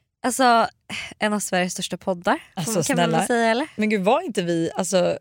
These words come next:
Speaker 2: vet du det?
Speaker 1: Några veckor sedan så var vi typ en av Sveriges, alltså då var vi topp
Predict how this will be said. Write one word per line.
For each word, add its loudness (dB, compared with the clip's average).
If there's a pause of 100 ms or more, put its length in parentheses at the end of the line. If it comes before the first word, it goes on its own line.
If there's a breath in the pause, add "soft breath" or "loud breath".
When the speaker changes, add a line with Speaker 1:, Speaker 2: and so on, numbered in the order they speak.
Speaker 2:
vet -4
du -2
det? -2 (140)
Speaker 1:
Några 2
veckor 0
sedan 2
så -2
var 4
vi 0 (120)
typ -4
en -2
av -4
Sveriges, -2
alltså 0
då 2
var 4
vi 2
topp -12